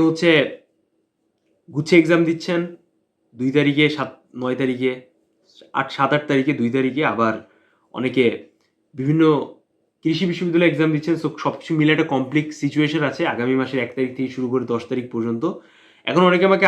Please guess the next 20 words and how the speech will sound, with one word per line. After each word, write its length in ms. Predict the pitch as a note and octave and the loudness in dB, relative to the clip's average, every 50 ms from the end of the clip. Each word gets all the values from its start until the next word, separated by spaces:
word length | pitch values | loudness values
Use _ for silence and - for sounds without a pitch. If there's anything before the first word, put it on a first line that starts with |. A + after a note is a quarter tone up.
| C#3+ D3+ | 6 6
আস্ক 140 | - - - G3 | 4 0 -2 0
করেন 200 | F3+ D#3 E3 F3+ F3 C#3+ B2+ | 2 2 2 0 0 0 2
যে 100 | C3 C3 B2+ A#2 G#2+ - - _ _ _ _ _ _ _ _ - C3 | 2 2 4 2 0 -4 -8 _ _ _ _ _ _ _ _ -4 0
এগারো 180 | C#3+ E3 E3+ E3+ | 2 2 4 4
তারিখে 200 | F#3 F3+ E3 F#3 | 4 4 4 4
এক্সাম 220 | F3 D#3+ D#3+ F3+ E3 C3+ | 4 4 4 2 2 4
আদৌ 140 | C3+ D#3 D#3 D3 | 4 2 2 2
দেওয়াটা 240 | C#3+ C#3+ C3+ D3+ D3+ - | 2 2 0 -2 -6 -6
ঠিক 120 | - B2+ A2 C3 | -10 -8 -4 -4
হবে 160 | B2+ A#2 A#2 G#2+ | -2 -2 -2 -4
কিনা। 160 | G#2 F#2+ A2 - - _ _ _ _ _ _ _ _ _ _ - | -4 -8 -10 -12 -14 _ _ _ _ _ _ _ _ _ _ -12
দেখেন, 260 | B2+ A#2 F3+ F3 - - - - _ _ _ _ _ _ _ _ _ _ _ _ _ _ _ _ - | -4 0 2 2 2 2 -2 -10 _ _ _ _ _ _ _ _ _ _ _ _ _ _ _ _ 0
এক্সামটা 460 | D#3 D3 D3 D3+ F#3 F#3+ F#3+ F#3 G#3 F3+ F3+ | 0 2 4 4 4 4 4 2 0 0 0
সম্পূর্ণ 240 | E3+ E3 E3 F3+ D#3+ C3 | -2 0 2 2 2 2
আপনার 200 | - C#3 C3+ B2+ A#2+ | 2 0 0 0 0
উপরে। 220 | - G#2+ G#2 G#2 - - - _ _ _ _ _ _ _ _ _ _ _ _ _ _ _ _ - - B2 | -2 -4 -6 -6 -8 -12 -16 _ _ _ _ _ _ _ _ _ _ _ _ _ _ _ _ -2 0 0
আপনার 340 | - - - F3 G3+ A3 A3 G#3+ - | 0 2 2 4 4 4 4 2 2
সার্কামস্ট্যান্সেস 840 | - D#3 D3 D3 - F3+ F#3 F3+ F3+ - F#3+ F3+ F3 E3+ F3 F#3+ F3+ F3+ E3 D#3 | 2 2 2 2 2 2 2 2 0 0 0 0 0 0 -2 -2 0 2 2 4
অনুযায়ী 340 | E3 E3 D#3 E3+ E3+ F3 F3+ E3+ D3 A#2+ | 4 4 4 4 2 2 2 2 0 0
আপনি 160 | A#2 - C#3+ | 0 0 -2